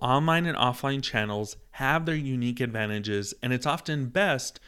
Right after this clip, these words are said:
to use a combination of both. So selling online, your website, which is, this is your main sales hub. So make sure it's easy to navigate, has high quality images of your art, and a seamless purchasing process.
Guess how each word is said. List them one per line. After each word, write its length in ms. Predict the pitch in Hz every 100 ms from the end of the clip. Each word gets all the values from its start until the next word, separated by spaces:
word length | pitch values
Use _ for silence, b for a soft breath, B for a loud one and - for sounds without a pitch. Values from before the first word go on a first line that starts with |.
| b b
to 100 | 123
use 400 | 113 127 151 147
a 100 | 120
combination 640 | - 120 117 107 104 -
of 100 | 101
both. 360 | 98 98 - - _ _ b b b
So 180 | b 143
selling 440 | 123 151 151 160 143
online, 540 | 131 104 98 92 113 - - - -
your 220 | 139 175
website, 680 | 160 151 - 139 131 -
which 260 | - 117 113
is, 340 | 113 110 - -
this 220 | 123 139
is 140 | 170 135
your 120 | 131
main 320 | 117 123 120
sales 340 | - 113 101 -
hub. 200 | 92 104
So 300 | 123 117 B B B
make 160 | 131 131
sure 140 | 139
it's 160 | 113 -
easy 280 | 117 113
to 180 | 107 -
navigate, 640 | 117 139 147 143 139 131 b b
has 220 | 113 107
high 200 | 117 131
quality 440 | 135 151 151 -
images 380 | 120 123 123 120
of 140 | 117 123
your 140 | 123
art, 360 | 107 101 101 b b b
and 180 | 117 113
a 100 | 107
seamless 580 | - 135 131 135 131
purchasing 640 | - 110 107 107 - 104 101
process. 760 | - 92 - - - -